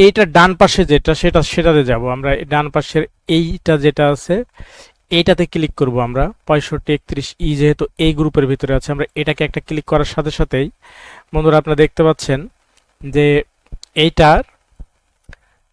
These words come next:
এটা ক্লিক করার সাথে সাথেই দেখতে পাচ্ছেন যে আমাদের এইখানে, আহ, আমাদের এইখানে সিপিইউ লেখা একটা আসছে। এখানে দেখেন সিপিইউ লেখা আসছে,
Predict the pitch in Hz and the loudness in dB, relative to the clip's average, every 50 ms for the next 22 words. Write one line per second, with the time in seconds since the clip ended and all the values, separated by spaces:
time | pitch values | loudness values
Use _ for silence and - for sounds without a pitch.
0 | _ - 151 147 160 151 - 175 160 156 _ - 170 160 156 - - 170 156 160 | _ -4 -2 -2 -2 -2 -4 -4 -4 -4 _ 2 2 2 2 0 -2 -2 -2 -2
1 | 147 - 170 - 170 156 147 156 - - - 156 160 151 - - 170 156 151 160 | -2 -4 -4 -2 -2 -2 -2 -2 -4 -4 -4 -2 -2 -2 -2 -4 -6 -2 2 2
2 | 156 156 156 147 156 151 151 - 165 156 151 143 - 156 143 135 139 160 233 - | 2 2 0 0 0 -2 0 0 -2 -2 -2 -2 -2 -4 -2 -2 -4 -6 -8 -12
3 | _ - - _ _ - - _ - _ _ _ - - - 139 135 139 - - | _ -18 -20 _ _ -20 -20 _ -20 _ _ _ -20 -8 -4 0 0 0 0 -2
4 | 147 151 151 143 156 151 147 - - 170 160 156 - 160 156 156 151 - - - | -2 -2 0 2 2 2 0 -2 -6 -4 -4 -2 -2 0 0 0 0 -2 -4 -8
5 | - 180 175 170 _ - 180 170 170 - 180 170 165 156 147 139 139 - - 143 | -4 -2 -2 -2 _ -4 -4 -4 -4 -2 2 2 2 4 2 0 -2 -2 0 -2
6 | 135 - - - 135 131 - - - - 135 147 208 _ _ _ _ _ - - | -2 -2 -2 -2 -2 -2 -2 -6 -8 -8 -8 -8 -8 _ _ _ _ _ -20 -20
7 | _ _ _ _ _ _ _ _ _ - 143 - 156 151 151 143 147 - 156 151 | _ _ _ _ _ _ _ _ _ -8 -8 -4 -2 -2 -2 -2 -2 -2 -4 -8
8 | - - - - 170 160 - _ - 165 160 - - 165 160 160 156 156 151 - | -8 -10 -8 -6 -6 -6 -6 _ -6 -6 -6 -6 -4 -2 -2 0 0 0 -2 -2
9 | - 156 151 151 147 - - - - 170 | 0 0 2 2 0 -2 -6 -6 -4 -2